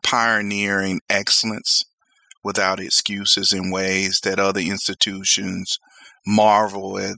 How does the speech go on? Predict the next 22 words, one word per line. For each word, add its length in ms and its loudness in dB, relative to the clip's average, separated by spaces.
some 300 2
of 60 -2
the 60 -2
things 400 -2
that 160 0
we've 200 -10
been 180 -4
able 400 -6
to 200 -4
achieve. 640 -2
Uh, 300 -2
over 240 2
the 60 2
years, 280 2
we 120 -6
probably 340 0
had 160 0
over 240 -4
forty 560 -2
to 160 0
fifty 380 0
universities 880 0